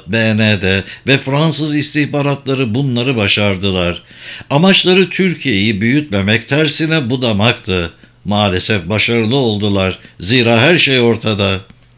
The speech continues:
Bugün bırakın fetreti, devlet yıkılmıştır ki bu itirafı yapan on beş Temmuz darbe girişimi sonrası Tayyip Erdoğan'dır. Peki emperyalizmin Türkiye'ye operasyonu niçin mi?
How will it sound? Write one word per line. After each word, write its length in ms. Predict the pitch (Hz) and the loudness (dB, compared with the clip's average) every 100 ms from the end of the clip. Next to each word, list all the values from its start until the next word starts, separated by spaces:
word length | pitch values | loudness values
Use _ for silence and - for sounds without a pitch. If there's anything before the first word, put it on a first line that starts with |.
| _ - - - - | _ -20 -18 -16 -4
Bugün 520 | 117 226 220 214 143 | 2 2 4 2 2
bırakın 500 | 156 226 226 196 151 - | 4 4 4 2 0 2
fetreti, 720 | 165 170 170 160 147 113 82 78 | 0 2 0 0 0 0 -2 0
devlet 540 | 139 131 123 160 160 | 0 0 0 0 0
yıkılmıştır 720 | 139 123 139 123 127 - 147 110 | -2 -2 -2 -2 -2 0 0 0
ki 200 | 127 120 | 0 0
bu 120 | 180 | 2
itirafı 640 | 151 147 147 143 139 156 | 2 0 -2 -2 0 2
yapan 460 | 151 104 123 123 113 | 2 2 0 0 0
on 280 | - 175 170 | 2 4 4
beş 180 | 175 - | 4 4
Temmuz 520 | 160 170 160 170 139 | 2 2 2 2 2
darbe 340 | 160 151 160 | 2 2 2
girişimi 460 | 160 160 160 160 156 | 2 2 2 0 0
sonrası 480 | 143 156 147 143 127 | 0 0 0 0 -2
Tayyip 440 | 123 135 113 143 | 0 0 2 0
Erdoğan'dır. 880 | 117 117 101 107 101 98 98 101 - _ _ _ _ _ - - - - | 2 0 0 0 0 0 0 -2 -8 _ _ _ _ _ -20 -20 -6 2
Peki 260 | 185 202 | 2 4
emperyalizmin 1080 | 127 170 180 190 180 175 180 175 160 180 147 | 2 2 4 2 4 4 4 2 2 0 0
Türkiye'ye 600 | 160 185 147 165 165 165 | 0 -2 0 0 2 2
operasyonu 840 | 151 147 156 160 143 156 160 151 | 0 -2 0 0 -2 -2 -2 0
niçin 380 | 123 139 180 165 | 0 0 2 2
mi? 340 | 107 90 78 | 0 -2 -4